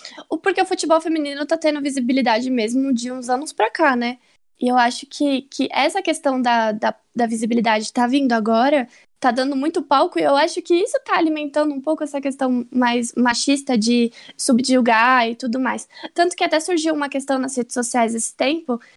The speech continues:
que no, na Copa do Mundo masculina, as empresas paravam, mesmo se elas não dispensavam,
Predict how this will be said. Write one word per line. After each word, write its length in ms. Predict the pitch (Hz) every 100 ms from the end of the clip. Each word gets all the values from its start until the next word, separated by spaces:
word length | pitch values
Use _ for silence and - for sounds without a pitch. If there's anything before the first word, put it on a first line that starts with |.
| _ -
que 420 | 294 254 240 240
no, 240 | 247 240 233
na 160 | 226
Copa 200 | 262 262
do 120 | 247
Mundo 180 | 240 233
masculina, 720 | 226 - 247 233 311 403 254 - -
as 220 | 214 226
empresas 380 | 233 233 220 226
paravam, 600 | - 330 240 208 240 226
mesmo 380 | 226 220 294 311
se 80 | 311
elas 160 | 277
não 180 | 269 269
dispensavam, 1000 | 311 302 - 262 - 233 240 330 269 226